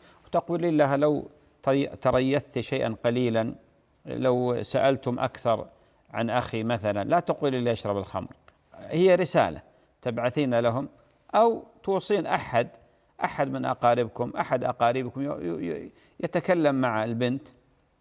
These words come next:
أحد من قريباتكم يتكلم مع البنت أو أم البنت ويقول: "لو تريثتم اسألوا عن الولد أكثر"، وشيء من هذا القبيل، قد يكتشفون هذا الأمر. هذه متى؟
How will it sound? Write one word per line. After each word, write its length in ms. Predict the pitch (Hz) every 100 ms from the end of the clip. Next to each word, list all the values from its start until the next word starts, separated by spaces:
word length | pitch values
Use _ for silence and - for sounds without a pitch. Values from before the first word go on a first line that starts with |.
| _ _ 175 92 - - -
أحد 240 | - 151
من 100 | 147
قريباتكم 800 | 135 131 127 120 127 110 110 127
يتكلم 480 | 147 165 156 170 143
مع 200 | 123 113
البنت 360 | 113 104 113 113
أو 300 | - 123 143
أم 160 | 135
البنت 380 | 117 107 120 135 - - _ _
ويقول: 300 | - 185 190
"لو 220 | 165 165 165
تريثتم 760 | - 143 135 135 - 123 120 - _ _ _ -
اسألوا 340 | - 156 143
عن 160 | 123 135
الولد 360 | 131 131 110
أكثر"، 380 | 131 - 113 110 - _ _ _
وشيء 220 | - 220
من 140 | 202 165
هذا 220 | 143 135
القبيل، 400 | 131 - 127 - _ _ - - _ _ -
قد 160 | - 170
يكتشفون 680 | 156 160 135 151 151 120 - - _ _
هذا 200 | 123 127
الأمر. 220 | 113 85 107
هذه 220 | 151 165
متى؟ 380 | 180 160 143